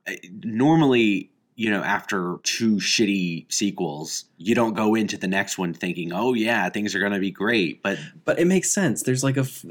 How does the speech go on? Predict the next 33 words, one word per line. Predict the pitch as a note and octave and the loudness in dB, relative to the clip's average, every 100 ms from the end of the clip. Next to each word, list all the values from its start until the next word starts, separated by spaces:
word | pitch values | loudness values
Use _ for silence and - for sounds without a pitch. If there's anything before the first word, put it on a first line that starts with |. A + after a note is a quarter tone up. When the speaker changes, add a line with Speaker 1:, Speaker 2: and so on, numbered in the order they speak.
| F#2 | -6
Speaker 2:
completely | - C3 C3+ C#3 C#3 | -4 0 2 4 6
new | C3 | 4
crew. | B2 - A#2+ A2 A2 | 2 0 4 4 4
You | G#2+ G#2 | 4 2
have | G#2 G2 | 0 0
a | F#2 F2 C#2 C2 | -2 -2 -8 -8
very | G#2 G#2+ C3 G#2+ | -2 2 2 0
different | - G#2 - A2+ F#2+ - | -2 -6 -2 -4 -2 -4
batch | F#2 F2 G#2+ | -4 -4 -2
of | G2+ E2 | -4 -2
actors. | D#2 F#2+ A#2+ E2 E2 F2+ | -4 -4 -4 -6 -6 -4
You | |
have | A2 G2+ | -4 -2
some, | G#2+ F2+ | -4 -4
like, | F2 D#2+ | -6 -6
pretty | - A#2+ | -2 -2
high | A2 G#2 | 0 -4
A-list | C2+ F#2+ G2 F2+ - | -2 -2 -2 -4 -4
actors | E2+ A#2+ E2 D#2+ | -6 -8 -8 -8
in | E2+ D2 | -8 -10
this, | C#2+ - - _ _ - - | -6 -6 -6 _ _ -20 -8
Speaker 1:
Yeah. | G2+ | -6
Speaker 2:
in | E2+ | -4
this | - - | -8 -8
movie, | - - F2 | -10 -6 0
Speaker 1:
Well, | B2 B2 | 2 2
Speaker 2:
so | A#2 E2 F#2 | 0 -4 -4
Speaker 1:
you | G#2+ | 0
have | C#3 | 0
the | C#3 | 2
same | B2+ C3+ | 2 2
director, | G#2+ A2+ B2+ G#2+ F#2 | 2 2 0 -2 -6
but | F2+ F#2 - | -4 -6 -6